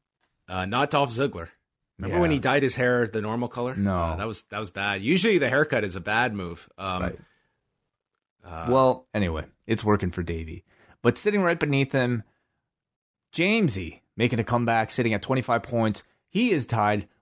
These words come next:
Speaker 2: with Mike Murray, also at twenty-five, and Wei Ting, also at twenty-five. So,
Speaker 1: Wow.
Speaker 2: Davey Portman, you're not the only person who got a haircut this week, so you watch out.
Speaker 1: Oh, shit. Wow. How many points does Davey have?
Speaker 2: Twenty-six.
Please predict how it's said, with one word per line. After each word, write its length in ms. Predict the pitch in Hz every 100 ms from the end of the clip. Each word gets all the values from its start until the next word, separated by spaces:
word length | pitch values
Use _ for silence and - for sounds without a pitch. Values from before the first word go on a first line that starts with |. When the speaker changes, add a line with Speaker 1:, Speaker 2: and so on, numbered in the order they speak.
| -
Speaker 2:
with 160 | 95
Mike 280 | 101 117 190
Murray, 320 | 127 104 101
also 360 | 104 110 139 123
at 60 | 104
twenty-five, 580 | 101 98 95 90 87 - _ _ _ _ _ _
and 160 | 82 87
Wei 200 | 104 113
Ting, 400 | 101 113 95 76 _ _ _
also 340 | 107 113 104 87
at 60 |
twenty-five. 540 | - 90 87 - 82 82
So, 220 | 90 90 98
Speaker 1:
Wow. 520 | 95 113 120 113 107
Speaker 2:
Davey 220 | 127 135
Portman, 340 | 131 143 147 135
you're 120 | 143
not 180 | 160 156
the 100 | 143
only 160 | 139
person 280 | 139 135 143
who 80 | 131
got 160 | 120 113
a 40 |
haircut 360 | 113 117 107 90
this 200 | 92 -
week, 180 | 80 -
so 80 |
you 180 | 92 120
watch 300 | 117 107 -
out. 280 | 104 92 - _ -
Speaker 1:
Oh, 320 | 156 190 208
shit. 500 | - - 220 202 - _ _ - _
Wow. 300 | 117 127 92 -
How 100 | 185
many 140 | 214
points 240 | 196 202 202
does 140 | 175
Davey 240 | 180 175
have? 220 | 180 190 - - _ _ _ - -
Speaker 2:
Twenty-six. 640 | - 151 139 107 87 -